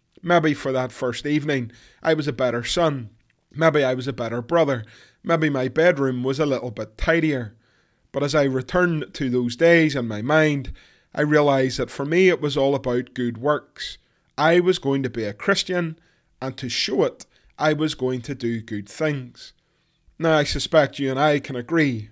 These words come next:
that I had got it entirely wrong. But these paragraphs today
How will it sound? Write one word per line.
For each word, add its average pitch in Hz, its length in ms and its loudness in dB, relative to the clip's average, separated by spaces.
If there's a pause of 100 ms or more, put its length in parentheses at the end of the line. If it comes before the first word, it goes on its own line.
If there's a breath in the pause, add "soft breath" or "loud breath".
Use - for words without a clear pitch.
that 135 140 0
I 123 140 0
had 123 180 -6
got 139 220 2
it - 200 -8
entirely 113 520 -4
wrong. 139 440 0 (600 soft breath)
But 151 140 -4
these 190 180 2
paragraphs 135 640 2
today 147 540 4